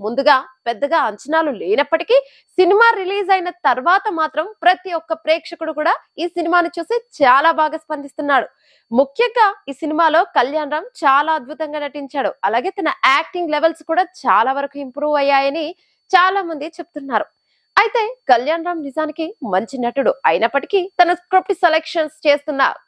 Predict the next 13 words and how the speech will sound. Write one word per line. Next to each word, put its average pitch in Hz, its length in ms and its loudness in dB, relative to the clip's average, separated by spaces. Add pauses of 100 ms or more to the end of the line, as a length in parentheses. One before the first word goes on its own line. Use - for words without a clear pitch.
(120)
కొన్ని 427 240 0 (120)
తప్పులలో 269 520 0 (160)
భాగంగానే 269 540 -2 (420)
ఆయన 415 200 2 (160)
చాలా 262 240 4 (100)
సినిమాలని 320 480 -2 (120)
అలా 311 160 4 (480)
ఫ్లాప్ 320 360 4 (100)
సినిమాలుగా 294 560 -2 (400)
మలుస్తున్నాడు 277 640 0 (680)
తప్ప, - 240 2 (380)
లేకపోతే 262 520 -4 (200)
ఒకటి 254 260 -2